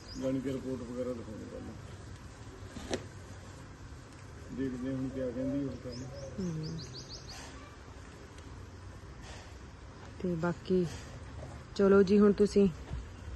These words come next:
Speaker 2: ਬਣੇ ਰਹੋ ਬਲੌਗ ਦੇ
Speaker 1: ਬਲੌਗ ਦੇ
Speaker 2: ਨਾਲ।
Speaker 1: ਨਾਲ।
Speaker 2: ਤੇ
Speaker 1: ਸਾਰਿਆਂ ਦਾ ਧੰਨਵਾਦ, ਏਦਾਂ ਹੀ ਆਪਣਾ ਪਿਆਰ ਦਿੰਦੇ ਰਹੋ, ਵੀਡੀਓ ਨੂੰ ਲਾਈਕ ਕਰਿਓ,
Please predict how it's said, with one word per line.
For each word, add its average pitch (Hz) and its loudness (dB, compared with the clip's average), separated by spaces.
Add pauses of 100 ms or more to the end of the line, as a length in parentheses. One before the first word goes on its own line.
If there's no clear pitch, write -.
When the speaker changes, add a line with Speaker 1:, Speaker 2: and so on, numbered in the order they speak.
(1040)
Speaker 2:
ਬਣੇ 190 12
ਰਹੋ 208 12 (180)
ਬਲੌਗ 180 12
ਦੇ 185 10
Speaker 1:
ਬਲੌਗ 180 10
ਦੇ 185 10
Speaker 2:
ਨਾਲ। 180 10
Speaker 1:
ਨਾਲ। 233 2 (880)
Speaker 2:
ਤੇ 170 2
Speaker 1:
ਸਾਰਿਆਂ 139 0
ਦਾ 139 2 (160)
ਧੰਨਵਾਦ, 131 0 (380)
ਏਦਾਂ 120 0
ਹੀ 135 4
ਆਪਣਾ 127 0
ਪਿਆਰ 113 0
ਦਿੰਦੇ 117 -4
ਰਹੋ, 123 -2 (300)
ਵੀਡੀਓ 131 0
ਨੂੰ 131 2
ਲਾਈਕ 117 0 (180)
ਕਰਿਓ, 135 0